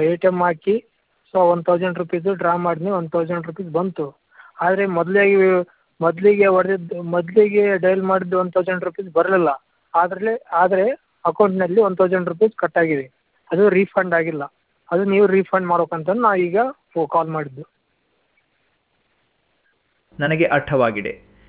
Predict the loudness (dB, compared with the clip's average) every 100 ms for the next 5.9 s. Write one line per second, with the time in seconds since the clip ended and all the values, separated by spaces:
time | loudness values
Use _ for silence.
0 | _ 0 4 6 6 6 6 6 4 4
1 | 0 0 2 2 4 4 2 -2 -6 -6
2 | -2 0 4 4 4 4 2 2 0 2
3 | 2 2 -2 -4 -6 -2 0 0 0 -2
4 | -4 -4 -2 0 0 -2 -6 -6 -6 -4
5 | -4 -2 -2 -2 -4 -4 -6 -6 -12